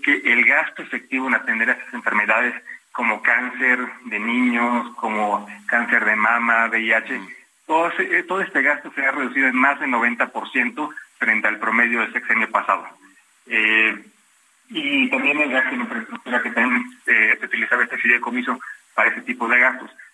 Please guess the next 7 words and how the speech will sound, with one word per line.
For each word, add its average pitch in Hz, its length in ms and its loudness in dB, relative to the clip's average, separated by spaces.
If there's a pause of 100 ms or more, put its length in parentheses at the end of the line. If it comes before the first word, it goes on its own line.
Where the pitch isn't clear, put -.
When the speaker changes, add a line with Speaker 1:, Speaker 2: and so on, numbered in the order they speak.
Speaker 1:
No 139 140 2
obstante, 147 640 -2 (340)
los 117 360 0 (800)
gastos 139 580 0
totales 127 540 0 (300)
de 120 180 2
este 123 520 2